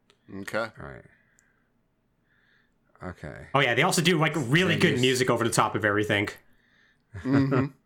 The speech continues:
Speaker 2: <laughs> Zangief's got Nappa, give him a big
Speaker 1: Oh.
Speaker 3: Yeah.
Speaker 2: suplex.
Speaker 1: Yep.
Speaker 3: Yeah,
Speaker 1: Oh.
Speaker 3: Zangief's going for that ladder. He's
Speaker 1: Oh, Zangief go-, oh, but now he's going for Falcon instead.
Speaker 3: Yep.
Speaker 1: All right.
Speaker 2: Yeah.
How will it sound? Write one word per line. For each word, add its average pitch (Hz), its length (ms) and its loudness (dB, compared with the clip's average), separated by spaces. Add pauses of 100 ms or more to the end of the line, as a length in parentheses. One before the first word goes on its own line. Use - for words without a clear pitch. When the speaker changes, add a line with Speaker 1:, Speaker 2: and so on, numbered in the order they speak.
(140)
Speaker 2:
<laughs> - 360 -20
Zangief's 107 300 -4
got 104 160 -2
Nappa, 143 420 4
give 127 180 4
him 123 60 0
a 113 60 -2
big 107 260 -2
Speaker 1:
Oh. 139 140 -10 (180)
Speaker 3:
Yeah. 113 160 2
Speaker 2:
suplex. 175 680 0
Speaker 1:
Yep. 120 80 -6
Speaker 3:
Yeah, 107 80 2
Speaker 1:
Oh. - 20 0
Speaker 3:
Zangief's 147 380 2
going 180 180 2
for 190 80 0
that 190 180 2
ladder. 214 400 0 (220)
He's 127 300 -4 (3000)
Speaker 1:
Oh, 127 140 -12
Zangief 135 480 -8
go-, 147 160 -6
oh, 147 140 0
but 143 200 -6
now 147 260 0
he's 151 200 -10
going 147 240 -2
for 139 140 -14
Falcon 127 340 -2
instead. 127 260 -2
Speaker 3:
Yep. - 200 -6 (560)
Speaker 1:
All 110 140 -2
right. 98 100 0
Speaker 2:
Yeah. 92 340 -4